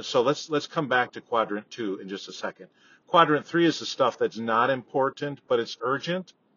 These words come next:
So it would be like somebody knocking at your door. Might not be important at all,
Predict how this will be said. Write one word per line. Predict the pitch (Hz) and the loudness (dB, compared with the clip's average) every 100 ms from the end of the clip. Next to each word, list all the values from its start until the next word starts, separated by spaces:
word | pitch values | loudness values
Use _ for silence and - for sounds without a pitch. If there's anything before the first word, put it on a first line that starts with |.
| _ _ _ _ | _ _ _ _
So | - 147 | 0 2
it | 156 | 4
would | 147 | 0
be | 127 143 | 2 6
like | 139 123 | 6 4
somebody | - 131 131 | -4 -2 -2
knocking | 120 117 117 123 117 | 0 0 0 -4 -4
at | 113 | -4
your | 123 | -4
door. | 107 127 82 73 _ - | -2 0 -2 -6 _ -10
Might | 98 104 | -8 -4
not | 107 107 | -4 -2
be | 120 | -4
important | 113 - 127 135 | -6 -2 -2 -2
at | 135 | -4
all, | 160 147 82 | -2 -2 -6